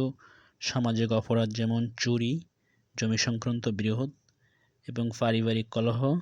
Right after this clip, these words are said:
দেখা যায়। থানার মাধ্যমে স্থানীয়ভাবে সালিশ ব্যবস্থা ও শান্তিপূর্ণ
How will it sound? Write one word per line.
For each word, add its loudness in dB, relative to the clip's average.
দেখা -2
যায়। -2
থানার 2
মাধ্যমে 2
স্থানীয়ভাবে 0
সালিশ 0
ব্যবস্থা -2
ও -
শান্তিপূর্ণ -2